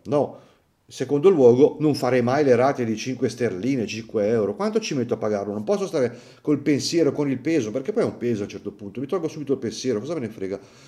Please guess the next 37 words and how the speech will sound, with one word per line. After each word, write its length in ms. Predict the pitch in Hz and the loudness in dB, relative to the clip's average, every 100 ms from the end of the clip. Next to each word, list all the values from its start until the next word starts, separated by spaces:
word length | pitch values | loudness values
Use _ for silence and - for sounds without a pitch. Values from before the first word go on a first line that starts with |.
| - - | -20 -4
di 300 | 135 135 127 | 2 4 2
stare 580 | 156 147 135 131 - - | 0 2 2 0 -6 0
degli 320 | 131 131 120 | 4 4 4
anni 320 | 151 185 156 | 2 0 0
e 60 | 123 | 0
per 180 | 127 | -2
pagare 280 | 120 123 143 | -2 0 0
un 100 | 135 | 0
orologio 360 | 120 123 151 135 | 0 2 2 0
con 100 | 113 | -4
cinque 300 | - 120 117 | -8 -4 0
euro 180 | 123 120 | 2 0
al 100 | 85 | -2
mese? 400 | 85 101 90 - _ - | -10 -10 -10 -14 _ -20
Non, 480 | 110 110 139 120 110 | -16 -10 -6 -6 -4
non 180 | 139 | -2
esiste. 640 | 113 120 175 - - 87 - _ - - | -2 -2 -2 -4 -8 -10 -10 _ -20 -16
Cioè, 200 | - 143 | -2 -2
mi 140 | 131 156 | 0 -2
dici 280 | 160 - | -2 -4
come, 220 | 127 147 143 | -2 0 2
come 200 | 170 147 | 2 2
fa, 380 | 151 143 135 131 | 2 4 4 4
come 140 | 175 | 0
fa 160 | 165 156 | 0 2
PayPal? 580 | 151 120 123 107 101 - | 2 4 2 2 -2 -2
L'ho 80 | 143 | -2
fatto 240 | 160 156 | 0 -2
anch'io, 240 | 143 175 | 0 0
con 160 | 123 233 | 2 2
PayPal 360 | 233 120 101 98 | 2 2 -2 -2
l'ho 80 | |
fatto, 300 | 101 98 - | -4 -6 -6
appunto. 420 | 120 123 113 107 - - - - - | -6 -4 -6 -6 -10 -18 -20 -20 -10
Ad 140 | 180 | -6
esempio, 380 | 170 131 135 120 - - _ _ _ _ _ _ _ _ - | -2 -2 -2 -4 -8 -20 _ _ _ _ _ _ _ _ -14
ecco, 380 | - 139 - - | -4 -4 -4 -16